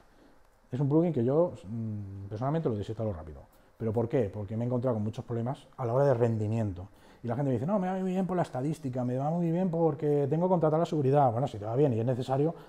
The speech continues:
lo dejamos. Pero si es por la estadística, tenemos Google. No necesitamos Jetpack. Entonces, un plugin menos. Yo soy partidario de llegar y todos los plugins que haya, que no hagan falta, fuera. Me los cargo, ¿vale?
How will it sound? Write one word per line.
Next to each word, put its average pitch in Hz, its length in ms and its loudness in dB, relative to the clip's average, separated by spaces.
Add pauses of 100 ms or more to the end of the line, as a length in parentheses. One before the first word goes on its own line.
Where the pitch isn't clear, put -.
(220)
lo 113 80 -2
dejamos. 117 460 0
Pero 110 200 -6
si 120 240 -2
es 120 100 0
por 165 120 0
la 147 80 4
estadística, 147 560 0
tenemos 156 320 -2
Google. 135 280 -6 (500)
No 131 80 2
necesitamos 113 400 0
Jetpack. - 320 -8 (460)
Entonces, - 340 -8
un 151 180 6
plugin 117 240 2
menos. 85 220 -10 (320)
Yo 117 100 -6
soy 139 100 2
partidario 143 480 6
de 120 200 4
llegar 143 360 4 (320)
y 113 60 -6
todos 131 140 0
los 127 80 2
plugins 123 340 0
que 131 100 -6
haya, 143 280 -2
que 120 80 -4
no 120 240 -2
hagan 117 180 -6
falta, 214 400 0 (280)
fuera. 101 220 -2 (480)
Me 98 100 -10
los 92 60 -12
cargo, 104 260 -4 (360)
¿vale? 147 180 -6